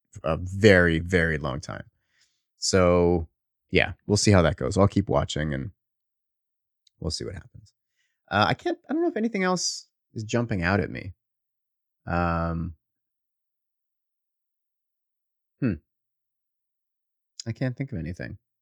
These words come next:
How was your guys' Thanksgiving? Mine was all right. I went to my mom's,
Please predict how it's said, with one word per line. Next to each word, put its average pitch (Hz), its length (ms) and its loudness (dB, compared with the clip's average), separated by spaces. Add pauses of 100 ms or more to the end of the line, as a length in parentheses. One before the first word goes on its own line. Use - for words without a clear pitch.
(2250)
How 131 80 2
was 139 100 8
your 139 80 6
guys' 135 180 6
Thanksgiving? 131 560 -2 (520)
Mine 117 200 4
was 120 120 6
all 110 80 8
right. 73 240 4
I 92 400 6
went 104 200 0
to - 40 -10
my 127 80 6
mom's, 104 520 4